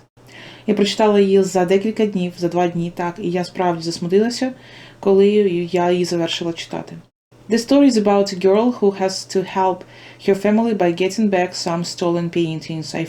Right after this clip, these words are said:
found it really exciting. Історія про дівчину, яка мала допомагати родині повернути назад вкрадені, е, картини. М, мені сподобалося, я справді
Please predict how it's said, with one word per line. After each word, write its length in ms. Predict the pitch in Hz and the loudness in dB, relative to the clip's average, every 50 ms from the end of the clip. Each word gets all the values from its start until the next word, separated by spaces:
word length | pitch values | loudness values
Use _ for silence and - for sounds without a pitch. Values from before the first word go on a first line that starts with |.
| - - | -6 -6
found 280 | 170 175 190 208 208 | -4 -2 -2 0 0
it 200 | 214 208 - - | -2 -2 -2 -2
really 320 | 175 165 170 175 - - 196 | -2 -2 -2 -2 -4 -8 -10
exciting. 640 | - - - 196 196 202 196 196 196 170 151 151 - - - - - - - - - - - | -10 -6 -4 0 0 2 0 0 -2 -6 -8 -8 -10 -14 -20 -20 -20 -20 -20 -20 -20 -8 -4
Історія 360 | - 196 196 233 220 214 202 | -4 -2 0 2 2 2 2
про 140 | 202 185 180 | 2 -2 -2
дівчину, 400 | 180 214 240 240 - 214 202 185 | -2 -2 -2 -2 0 0 0 0
яка 400 | 180 175 175 - 185 185 180 185 - - - - - - | 0 -2 -2 -2 -2 -2 -2 -4 -10 -18 -20 -20 -12 -6
мала 240 | 185 190 190 185 180 | -2 0 2 2 0
допомагати 580 | 175 175 175 175 175 175 170 175 165 165 - 165 | 0 -2 -2 -2 -2 -2 -2 -2 -2 -2 -2 -4
родині 400 | 165 160 160 185 220 247 247 226 | -4 -2 0 2 4 4 4 4
повернути 420 | - 175 160 165 180 185 175 170 | 2 0 -4 -4 -4 -6 -6 -6
назад 440 | 165 156 160 151 170 170 190 214 - - - - - - - - - - - | -6 -6 -6 -2 0 0 0 0 -2 -6 -14 -20 -20 -20 -20 -20 -20 -20 -10
вкрадені, 640 | - - 185 175 170 175 180 190 196 202 208 202 202 202 - - - - | -4 0 2 2 2 2 2 2 2 2 2 0 -2 -6 -8 -12 -12 -8
е, 260 | 175 175 170 170 165 170 170 170 175 185 180 175 175 180 175 | -6 -6 -4 -4 -6 -6 -8 -8 -8 -8 -8 -8 -8 -8 -6
картини. 520 | - 190 190 - 247 285 302 240 180 160 160 170 - 175 | -4 -4 -2 -2 0 0 2 0 0 -2 -6 -10 -10 -10
М, 380 | 175 180 175 180 175 170 170 | -8 -6 -6 -6 -6 -6 -4
мені 180 | 180 185 190 190 | -4 -4 -4 -6
сподобалося, 760 | 190 - 196 185 180 175 175 190 190 185 180 - - 165 160 160 160 165 | -4 -4 -2 -2 0 0 2 2 0 0 0 -2 -4 -6 -6 -6 -8 -8
я 80 | 165 160 | -8 -10
справді 440 | - - - 180 185 180 185 175 | -10 -6 -4 -4 -2 0 -2 -2